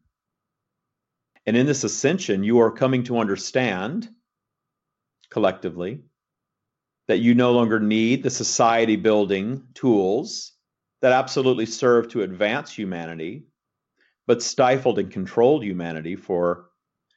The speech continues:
a long period of time in your time. You are understanding now in a very short period of time that you create your own realities,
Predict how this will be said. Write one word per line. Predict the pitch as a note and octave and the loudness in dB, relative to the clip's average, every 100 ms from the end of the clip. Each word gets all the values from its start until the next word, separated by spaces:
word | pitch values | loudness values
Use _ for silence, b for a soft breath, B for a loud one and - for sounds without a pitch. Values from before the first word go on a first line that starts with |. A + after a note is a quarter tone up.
| _ | _
a | A2 | 0
long | A#2 A#2 A2+ | 2 2 2
period | B2+ G#2+ F2+ | 4 4 4
of | E2+ | 0
time | A2 G#2+ F2 D#2+ | -2 -2 -2 -6
in | E2 | -10
your | D#2+ | -12
time. | - D2 C#2+ D2+ F2+ _ _ _ _ _ _ _ _ _ _ _ _ _ _ _ | -14 -16 -16 -20 -20 _ _ _ _ _ _ _ _ _ _ _ _ _ _ _
You | A#2+ E3 | 4 6
are | D#3+ | 8
understanding | B2+ A2+ G#2 - B2+ E3+ F#3 A2 G2 | 6 2 -4 -2 0 0 -2 -4 -4
now | F2+ E2+ F#2+ C3 | -6 -6 -6 -4
in | |
a | G#2+ | -4
very | G2 B2+ E3 | 2 4 4
short | B2+ C3+ A2+ - | 2 0 0 0
period | A2+ G2 | 2 2
of | F#2 | 0
time | - C#3 C#3+ F#2+ F#2+ | -6 -4 -2 -2 -4
that | F#2 | -4
you | G2+ B2+ D#3+ A2 G2+ - b b b | -2 0 0 0 -2 -8 b b b
create | - B2+ A#2 C#3 E3 - | -2 2 6 6 4 0
your | G#2 B2 D#3 G#2 | 0 4 6 4
own | G#2 | 2
realities, | G#2+ A#2 B2 D#3+ F#2+ E2 D#2+ - - | 0 0 2 2 0 -4 -10 -14 -18